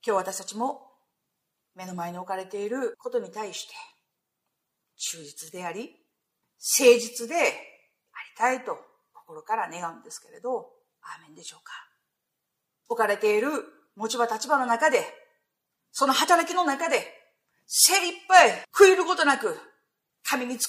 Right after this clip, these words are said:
え、神を我が光として、崇め、思いやりを持って、人々に仕えていくものであり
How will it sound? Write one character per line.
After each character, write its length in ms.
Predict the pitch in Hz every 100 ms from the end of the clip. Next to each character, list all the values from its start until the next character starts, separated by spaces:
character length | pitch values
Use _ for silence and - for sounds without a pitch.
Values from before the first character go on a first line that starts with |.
| 349
え、 280 | 349 - - - -
神 300 | 330 370 311
を 100 | 285
我 120 | 381
が 80 | 349
光 400 | 294 - 403 381
と 100 | 233
し 140 | -
て、 180 | 220 185 - _ _ _ _ _ _ _ _ _ _ _ _ _ _ _
崇 260 | - 151
め、 180 | 156 294 - _ _ _ _ _ _ _ _ _
思 200 | 196 202
い 80 | 202
や 120 | 226
り 120 | 247
を 60 | 254
持 140 | 330
っ 120 | -
て、 260 | - 233 - - - _ _ _
人 220 | - 285
々 200 | 220 233
に 100 | 381 330 - - _ _
仕 280 | - - 220
え 60 |
て 120 | 233 311
い 80 |
く 60 | 320
も 100 | 359
の 120 | 330
で 80 | 359
あ 40 |
り 140 | 339